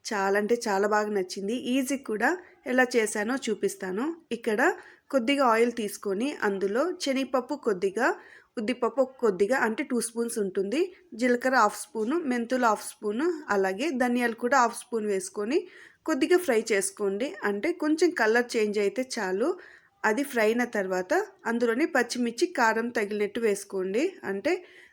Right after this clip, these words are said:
కొంచెం ఎక్కువ కావాలంటే కొంచెం ఎక్కువ వేసుకోండి. అలాగే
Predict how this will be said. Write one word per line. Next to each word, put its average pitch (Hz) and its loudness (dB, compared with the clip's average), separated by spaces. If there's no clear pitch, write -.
కొంచెం 285 0
ఎక్కువ 233 -2
కావాలంటే 226 2
కొంచెం 269 -2
ఎక్కువ 220 -4
వేసుకోండి. 214 0
అలాగే 208 2